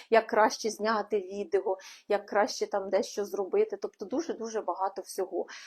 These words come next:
Отже, дійсно, з допомогою штучного інтелекту ви можете не стояти на місці, бути попереду всіх своїх конкурентів, йти вперед і розвиватися.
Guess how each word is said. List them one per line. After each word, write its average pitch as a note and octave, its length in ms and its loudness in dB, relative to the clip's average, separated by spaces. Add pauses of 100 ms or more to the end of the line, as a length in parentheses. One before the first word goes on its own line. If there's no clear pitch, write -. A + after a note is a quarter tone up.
(140)
Отже, A#3+ 400 4
дійсно, A3+ 480 0
з A3 60 -6
допомогою A3 560 0
штучного G#3+ 460 -6
інтелекту G3+ 680 0
ви G3 120 -8
можете G#3 400 -6
не G#3 180 0
стояти A#3+ 500 0
на G#3+ 100 -4
місці, G#3+ 420 -6
бути A3 320 -2
попереду A3 580 0
всіх - 320 -8
своїх G#3 340 -4
конкурентів, G#3 680 -2 (400)
йти B3 180 2
вперед A3 520 4 (120)
і A3 140 0
розвиватися. F#3+ 880 -2